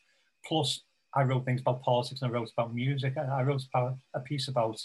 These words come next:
Michael Head and the Red Elastic Band, uh, the E P they just put out, Artorias Revisited.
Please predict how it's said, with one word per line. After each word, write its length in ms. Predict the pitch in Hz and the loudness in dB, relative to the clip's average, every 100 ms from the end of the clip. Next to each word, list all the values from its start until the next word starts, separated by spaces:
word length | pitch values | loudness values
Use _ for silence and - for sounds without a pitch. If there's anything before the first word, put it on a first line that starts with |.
| - _ _ _ | -16 _ _ _
Michael 260 | 131 131 117 | 0 0 0
Head 200 | 127 131 | 0 0
and 100 | 123 | 0
the 60 | |
Red 180 | 113 110 | 0 0
Elastic 420 | 107 101 - - | -2 -4 -6 -2
Band, 480 | - 131 135 131 113 - _ _ - | 2 4 4 2 0 -8 _ _ -4
uh, 140 | 120 113 | -2 -2
the 180 | 113 120 | -2 -4
E 80 | 117 | -2
P 120 | 131 | -2
they 60 | 135 | 0
just 220 | 131 131 | -2 -2
put 100 | 117 | -2
out, 120 | 110 | -2
Artorias 560 | 120 107 - 117 110 - | -4 -6 -4 -4 -4 -6
Revisited. 520 | 113 131 147 - 135 | -6 -4 -4 -6 -8